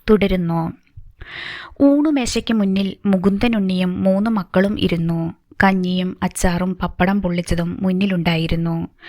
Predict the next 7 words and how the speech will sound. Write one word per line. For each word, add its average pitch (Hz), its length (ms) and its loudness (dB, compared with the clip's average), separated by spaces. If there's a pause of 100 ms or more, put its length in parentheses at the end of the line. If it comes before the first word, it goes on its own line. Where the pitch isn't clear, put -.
(280)
ആരും 247 360 2
കഴിച്ചു 220 460 0
തുടങ്ങിയില്ല. 175 720 0 (560)
"കുറച്ചെങ്കിലും 254 480 2
കഴിക്കുണ്ണിയേട്ടാ." 175 880 -2 (440)
ഉണ്ണിയേട്ടൻ 196 440 0
കഴിക്കാതെ 180 680 0